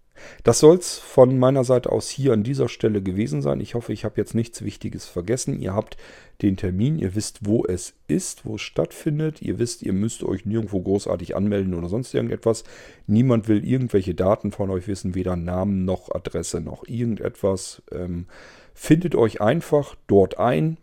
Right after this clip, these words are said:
am zweiten Oktober um neunzehn Uhr im, der, in der Blinzeln-Villa auf dem Maulwurfshügel, äh, in der Blinzeln-Villa im Raum Bücherwurm. Es geht los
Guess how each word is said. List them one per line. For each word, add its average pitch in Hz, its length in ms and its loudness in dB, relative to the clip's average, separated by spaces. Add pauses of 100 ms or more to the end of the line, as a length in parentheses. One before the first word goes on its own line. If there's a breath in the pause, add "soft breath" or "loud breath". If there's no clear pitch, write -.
(120)
am 113 200 -6
zweiten - 420 2
Oktober 110 800 2
um 101 160 0
neunzehn 101 560 -2
Uhr 160 300 0 (180)
im, 127 380 -4 (480 soft breath)
der, 101 260 4
in 123 100 4
der 107 100 6
Blinzeln-Villa 127 720 -2
auf - 180 -4
dem 101 120 -2
Maulwurfshügel, 95 720 -4 (360)
äh, 90 100 -10
in 90 80 -10
der 87 120 -4
Blinzeln-Villa 98 580 -2
im 123 300 -2
Raum 98 380 0
Bücherwurm. 120 800 2 (420 loud breath)
Es - 160 -4
geht - 300 -2
los 107 580 2